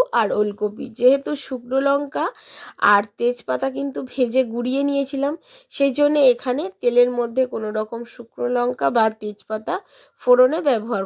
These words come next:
করব না। এবারে খুব ভালো করে ওলকপি আলুটাকে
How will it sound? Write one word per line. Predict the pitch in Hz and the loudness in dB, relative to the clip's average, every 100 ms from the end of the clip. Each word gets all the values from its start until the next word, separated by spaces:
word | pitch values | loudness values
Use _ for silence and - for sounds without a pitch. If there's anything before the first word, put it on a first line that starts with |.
| 196 | -6
করব | 185 185 185 | -10 -8 -8
না। | 185 190 _ _ _ _ 226 | -8 -12 _ _ _ _ 0
এবারে | 254 277 320 403 _ _ _ | 2 4 2 -2 _ _ _
খুব | 269 233 247 | -2 0 0
ভালো | 220 226 226 | 0 -2 0
করে | 247 269 - | 2 2 2
ওলকপি | 220 214 226 226 262 226 | -2 -2 -8 -6 -2 -2
আলুটাকে | 220 220 226 233 | -2 -6 -6 -4